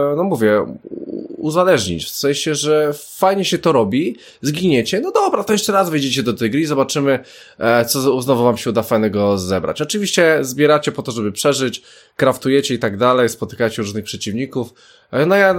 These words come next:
ja na razie jakiegoś wielkiego szału nie miałem, no bo tak jak Tomkowi mówiłem, no, e, podeszło do mnie dwóch typów, jeden, rzucili się na mnie, jeden jeszcze z siekierą, ja w ogóle kompletnie nic nie miałem,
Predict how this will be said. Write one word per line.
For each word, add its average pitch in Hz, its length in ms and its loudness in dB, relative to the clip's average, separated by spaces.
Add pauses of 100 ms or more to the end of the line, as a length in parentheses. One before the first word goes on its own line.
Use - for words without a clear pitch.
(120)
ja 180 100 4
na 175 80 6
razie 165 160 2
jakiegoś 151 260 0
wielkiego 143 380 2
szału 135 300 2
nie 120 140 2
miałem, 113 400 4
no 110 100 0
bo 101 200 0
tak 107 160 -8
jak 101 120 -4
Tomkowi 101 420 0
mówiłem, 92 380 -2
no, 90 140 0 (640)
e, 87 840 2
podeszło 113 440 2
do 101 120 2
mnie 98 140 2
dwóch 85 220 -10
typów, 113 320 -2
jeden, 98 420 0
rzucili 110 480 -2
się 92 160 -2
na 101 180 2
mnie, 117 100 2
jeden 95 180 0
jeszcze 92 240 -4
z - 60 -2
siekierą, 110 440 0
ja 95 80 2
w 90 60 -4
ogóle 101 300 0
kompletnie 110 520 0
nic 113 240 0
nie 98 120 0
miałem, 123 500 2